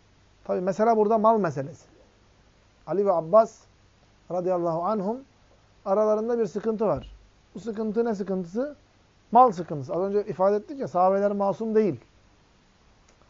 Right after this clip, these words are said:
Hangi malı istiyorlar Ömer'den radıyallahu anh? Fey. Ne demek fey?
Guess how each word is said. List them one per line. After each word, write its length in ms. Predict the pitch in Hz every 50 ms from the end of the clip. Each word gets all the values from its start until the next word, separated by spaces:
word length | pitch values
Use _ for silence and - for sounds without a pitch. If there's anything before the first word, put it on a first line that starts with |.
| _ _ _ _ _ _
Hangi 240 | 226 254 277 269 254
malı 240 | 233 233 233 226 214
istiyorlar 460 | 180 - - 196 196 202 240 277 277 277 - _ -
Ömer'den 520 | 196 196 196 185 175 175 214 240 262 254 - -
radıyallahu 400 | 180 175 175 190 185 185 185 190
anh? 220 | 196 226 240 233 190
Fey. 360 | - - 214 214 180 143 - - _ _ - - - _ _ _ _ - _ _ _ _ _
Ne 80 | 208 220
demek 180 | 233 214 190 135
fey? 320 | - 190 220 254 247 -